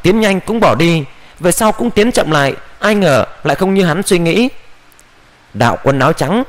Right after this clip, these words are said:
có thực lực còn yếu hơn ta rất nhiều, tại sao tốc độ còn nhanh hơn ta vậy?" Kiều Trần giáo chủ không dám tin tưởng. "Hừm." Kỳ Linh tiến lên thật nhanh, hắn cũng đánh bại hơn hai vạn sáu ngàn tên binh sĩ.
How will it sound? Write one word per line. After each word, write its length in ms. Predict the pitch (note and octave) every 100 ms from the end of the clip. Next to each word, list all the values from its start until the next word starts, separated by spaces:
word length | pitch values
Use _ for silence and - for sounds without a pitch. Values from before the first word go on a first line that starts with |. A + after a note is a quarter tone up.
| - -
có 100 | C4
thực 160 | B3
lực 180 | D#3+ -
còn 140 | B2+
yếu 180 | G#2 G3
hơn 140 | G#3+ F#3
ta 200 | E3 D3+
rất 180 | C4+
nhiều, 280 | D#3+ C#3+ D3+ - - - -
tại 180 | C3
sao 300 | D2+ E3 G#3 - -
tốc 120 | C4+
độ 120 | A3+
còn 160 | - C#3+
nhanh 160 | D#3 F#3
hơn 140 | G3
ta 160 | A3 G3
vậy?" 320 | C#3+ F#3+ F#3+ - - - - - - _ _ _ _ _ -
Kiều 120 | C#3
Trần 200 | E3+ C3+
giáo 120 | F#3+
chủ 360 | - E3 G#2+ - -
không 220 | F3+ F3+
dám 160 | E3+
tin 180 | A3 G3
tưởng. 400 | E3+ B2+ F#2+ E2+ - - - -
"Hừm." 140 | A2+ D3 - - - - - - _ - -
Kỳ 120 | D3
Linh 200 | F3+ F#3
tiến 140 | F3+
lên 180 | G3+ F#3+
thật 140 | F3 -
nhanh, 320 | E3+ E3 D#3+ - -
hắn 180 | - F#3
cũng 240 | G#3 G#3+ G#3
đánh 160 | A#3
bại 220 | G#3 D#3+ - - -
hơn 200 | A3+ G#3+
hai 180 | G#3+ G3+
vạn 220 | F3 -
sáu 200 | - A3
ngàn 340 | A3+ E3 A2+ -
tên 160 | F#3+ F#3
binh 120 | F3+
sĩ. 320 | - E3+ A3